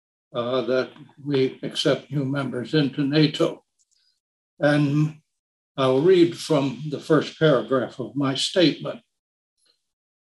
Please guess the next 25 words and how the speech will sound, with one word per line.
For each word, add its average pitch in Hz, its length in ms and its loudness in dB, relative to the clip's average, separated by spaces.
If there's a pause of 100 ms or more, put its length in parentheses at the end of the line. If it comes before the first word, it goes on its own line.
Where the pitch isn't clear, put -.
(180)
"I 196 160 4
consider 190 600 6
the 165 160 8
administration's 147 920 0
recommendation 151 920 0
to 135 100 -20
take 143 320 -4
new 143 140 -2
members 135 420 0
into 139 280 -4
nato 156 440 2
at 143 140 -6
this 170 220 0
time 165 440 -2 (380)
misguided. 165 720 2 (1500)
If 196 140 4
it 226 120 2
should 214 240 4
be 196 120 6
approved 202 580 2
by 151 120 -2
the 135 80 -2
United 139 300 -2
States 139 400 -4
Senate, 185 420 -2